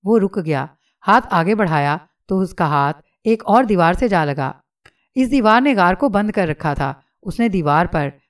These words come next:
काफी इधर उधर हाथ मारा, मगर उसे आगे जाने का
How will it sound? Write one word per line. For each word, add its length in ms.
काफी 300
इधर 180
उधर 200
हाथ 280
मारा, 320
मगर 180
उसे 180
आगे 240
जाने 260
का 220